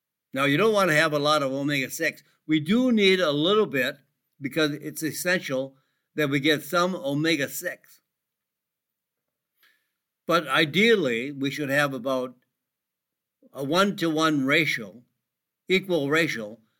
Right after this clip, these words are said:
between omega-three and omega-six. But because of the American diet and all these ultra-processed foods and prepared and packaged foods, the cheap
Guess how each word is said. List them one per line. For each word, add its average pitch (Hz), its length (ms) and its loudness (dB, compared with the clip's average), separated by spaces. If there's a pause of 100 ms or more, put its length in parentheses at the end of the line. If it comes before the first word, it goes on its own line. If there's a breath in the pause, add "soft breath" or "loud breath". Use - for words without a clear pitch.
(140)
between 143 600 0
omega-three 143 800 -2
and 139 140 -2
omega-six. 135 840 -6 (1500)
But 147 160 -2
because 175 280 0
of 175 120 0
the 156 60 0
American 170 420 0
diet 143 540 -2 (880)
and 135 120 -4
all 170 260 4
these 170 340 2
ultra-processed 160 1040 -4
foods 143 600 -4 (520)
and 143 160 -2
prepared 165 680 2
and 127 280 -8
packaged 175 460 -2
foods, 117 460 -14 (1000)
the 135 100 -6
cheap 202 480 2